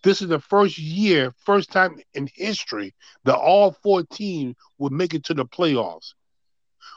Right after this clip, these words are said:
We had this from, from, from four weeks out. All four teams, it was in the playoffs. We had a chance. We played the freaking Cleveland Browns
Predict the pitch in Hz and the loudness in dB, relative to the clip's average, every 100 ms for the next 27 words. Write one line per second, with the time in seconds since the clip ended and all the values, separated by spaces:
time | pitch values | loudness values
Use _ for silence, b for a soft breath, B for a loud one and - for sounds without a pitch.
0 | B - 170 180 160 156 156 160 147 - | B 2 4 4 2 0 0 -2 -2 -2
1 | 160 143 _ _ 151 127 - _ - _ | -2 -2 _ _ -4 -4 -10 _ -20 _
2 | _ _ - 233 220 220 - 151 _ _ | _ _ 4 4 4 -6 -12 -20 _ _
3 | 214 190 - _ _ _ _ _ 156 190 | 0 0 -2 _ _ _ _ _ 2 2
4 | 185 226 190 - 196 170 160 151 156 170 | 2 0 0 -4 -8 -8 -8 -6 -4 -6
5 | 147 - 147 117 87 - - _ _ _ | -6 -2 -2 -2 -6 -14 -20 _ _ _
6 | b b b 180 202 196 165 - 202 160 | b b b 4 6 6 0 -2 -2 -2
7 | 113 b b 131 202 247 - 233 208 165 | -4 b b 0 4 4 2 2 2 0
8 | - 127 - 226 233 202 208 196 - - | -8 -8 -8 -4 -4 -2 -2 -2 -6 -4
9 | 226 220 202 175 165 196 185 143 95 85 | 0 0 0 -2 2 4 4 2 -2 -14